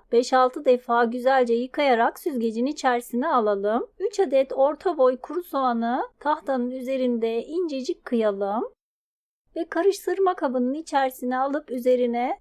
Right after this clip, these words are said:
yarım tatlı kaşığı kadar tuz ekleyelim. Tuzunu çok fazla ilave etmeyelim çünkü ıspanağın üzerine de ekleyeceğiz.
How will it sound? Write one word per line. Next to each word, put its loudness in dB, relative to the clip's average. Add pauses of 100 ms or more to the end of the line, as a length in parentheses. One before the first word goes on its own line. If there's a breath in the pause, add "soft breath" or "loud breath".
yarım 2
tatlı 0
kaşığı -4
kadar 2
tuz -4
ekleyelim. 4 (100)
Tuzunu -4
çok -2
fazla 2
ilave 2
etmeyelim 0
çünkü -4
ıspanağın 0
üzerine 2
de 2
ekleyeceğiz. 0